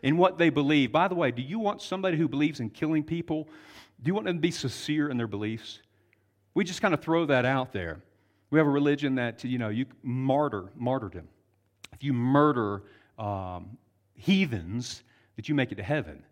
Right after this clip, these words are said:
I do not want people to be <laughs> sincere in that belief.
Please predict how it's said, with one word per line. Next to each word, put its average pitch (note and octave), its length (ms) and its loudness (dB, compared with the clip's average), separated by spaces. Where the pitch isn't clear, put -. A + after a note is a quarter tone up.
I G3 180 4
do E3+ 120 0
not F#3+ 300 4
want F3+ 140 2
people D3+ 200 0
to A#2+ 80 -2
be B2 120 0
<laughs> - 20 4
sincere A#2+ 580 -2
in G2 100 -8
that F#2+ 200 -8
belief. F2+ 420 -14